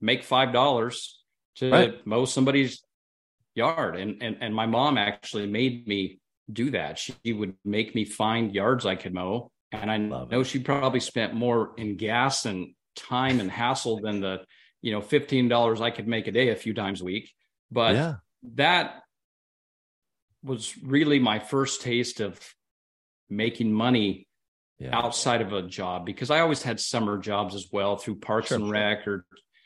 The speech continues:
Speaker 1: coaching T-ball and umpiring games. And up until I could drive, and then the, the work became a little bit more labor intensive. And,
Speaker 2: Right.
Speaker 1: and I learned pretty early on, if I wanted to do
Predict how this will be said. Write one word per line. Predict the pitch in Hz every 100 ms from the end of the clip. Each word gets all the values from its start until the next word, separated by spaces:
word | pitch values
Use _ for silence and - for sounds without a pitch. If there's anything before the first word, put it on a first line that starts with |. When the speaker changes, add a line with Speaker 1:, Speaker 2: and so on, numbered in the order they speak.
| _
Speaker 1:
coaching | - 127 127 123 120 107 - _ _ _ _ - -
T-ball | 123 110 98 107 110 113
and | 110
umpiring | 110 113 117 113 110
games. | 104 107 107 107 98
And | 95 - - _ -
up | 131
until | 135 - 123
I | 110
could | 101 104
drive, | 120 127 131 123
and | 117
then | 120 113 127 -
the, | 123
the | 120 135
work | 143 135
became | 135 131 123
a | 120
little | 120 110
bit | 113
more | 117 113 107 -
labor | 123 120 104
intensive. | 92 - 92 - 90
And, | 95 92 - _ _ _ -
Speaker 2:
Right. | -
Speaker 1:
and | 110 107 104 - _ _ _ -
I | 120 131 131 123 - _ _ _ _ _ -
learned | 123 143 156 135
pretty | 156 156
early | 151 151 135
on, | 175 143
if | 98
I | 107 120
wanted | 143 151 120
to | 107
do | 95 123 147 143